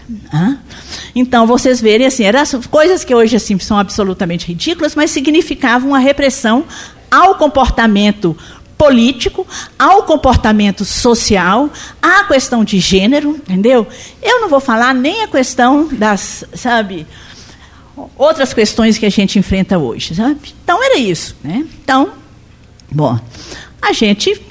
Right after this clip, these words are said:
fazia, trabalhava, eu dava aula, sabe, à noite, é, à tarde ou à noite, mudei, fiz concurso pro Estado, fui professora no Estado,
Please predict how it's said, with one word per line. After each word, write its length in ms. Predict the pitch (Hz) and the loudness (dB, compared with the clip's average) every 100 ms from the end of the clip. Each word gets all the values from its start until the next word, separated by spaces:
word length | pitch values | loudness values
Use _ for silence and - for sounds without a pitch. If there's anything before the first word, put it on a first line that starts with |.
| - | -8
fazia, 600 | 202 208 - 190 156 139 147 | -2 -2 -2 -2 -2 -4 -8
trabalhava, 600 | 165 190 208 180 247 302 | -4 0 0 2 0 0
eu 80 | 208 | -4
dava 240 | 170 170 170 | -4 -2 0
aula, 580 | 170 190 208 185 170 - - - - - | 2 4 4 2 -2 -8 -20 -20 -20 -8
sabe, 420 | 208 214 175 156 | -2 -2 -2 -2
à 100 | 165 | -2
noite, 720 | 175 196 233 - 175 156 - - 147 | 0 2 2 0 -6 -6 -8 -16 -14
é, 300 | 151 156 156 143 | -10 -8 -8 -10
à 100 | 156 - | -12 -12
tarde 520 | - 180 190 185 - 160 | -4 -2 0 -2 -6 -6
ou 140 | 165 | -4
à 60 | 160 | -2
noite, 520 | 165 196 185 - 139 - - - - | 0 0 -2 -6 -10 -10 -20 -20 -18
mudei, 580 | 147 151 170 147 196 254 | -10 -8 -6 0 0 0
fiz 220 | - 170 | -2 -6
concurso 480 | - 160 - 202 - | -4 -4 -2 -4 -4
pro 80 | 180 | -8
Estado, 500 | - - 226 247 - | -10 -4 0 0 -4
fui 120 | 165 | -12
professora 580 | 156 170 - - 151 151 | -12 -10 -8 -8 -8 -8
no 140 | 151 | -10
Estado, 560 | 160 - 202 220 233 | -12 -6 -2 -2 -2